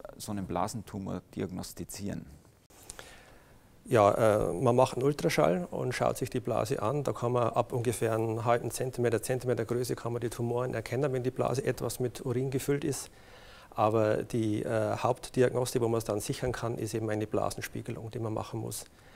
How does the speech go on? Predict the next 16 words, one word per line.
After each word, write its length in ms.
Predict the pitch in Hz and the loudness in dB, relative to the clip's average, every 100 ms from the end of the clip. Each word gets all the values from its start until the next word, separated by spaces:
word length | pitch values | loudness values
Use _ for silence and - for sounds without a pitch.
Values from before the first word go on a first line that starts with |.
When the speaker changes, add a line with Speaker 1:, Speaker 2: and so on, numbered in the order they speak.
| - - - | -20 -16 -6
Speaker 2:
Wobei 260 | 107 110 | -2 0
die 140 | 113 110 | 0 0
heutzutage 640 | 107 - 123 107 110 117 | -2 -4 -4 -4 -2 0
auch 160 | 113 - | -2 -2
nicht 160 | 123 | -4
mehr 80 | 131 | -2
wie 100 | 110 | -2
früher 280 | 104 120 120 | -2 -2 -2
so 100 | 113 | -4
schmerzhaft 480 | - 113 - 117 - | -4 -4 -4 -8 -6
ist 160 | 113 | -6
mit 140 | 117 - | -6 -4
den 100 | 113 | -4
modernen, 460 | 110 113 113 113 | -4 -4 -4 -4
biegsamen 400 | 110 120 - 113 | -4 -6 -6 -6
Instrumenten. 580 | 117 - 113 104 - 117 | -6 -4 -4 -4 -4 -8